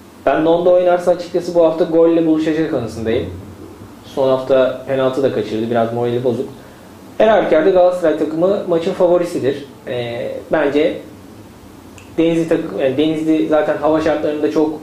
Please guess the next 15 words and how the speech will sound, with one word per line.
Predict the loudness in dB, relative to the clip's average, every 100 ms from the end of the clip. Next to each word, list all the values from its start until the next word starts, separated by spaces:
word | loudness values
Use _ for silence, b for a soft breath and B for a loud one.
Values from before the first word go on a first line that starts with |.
| -4
e, | -2 0 -2 -4
kötü | -4 0
olduğu | 0 2 2 2
bir |
yer | 2 2 0
değil. | -2 -4 -8 -18 -20 -20
Saha | -8 -2 0 2
ve | 2 2
zemin | 2 0 -2 -6 -4
koşullarının, | -4 -2 -2 -2 0 -2 -4 -14 -6
hava | 0 0 0
koşullarının | -2 -2 -2 -2 -2 0
ben | 0 -2 -2
Galatasaray'ın | 0 2 0 -2 -4
istediği | -4 -4 0 2 0 -2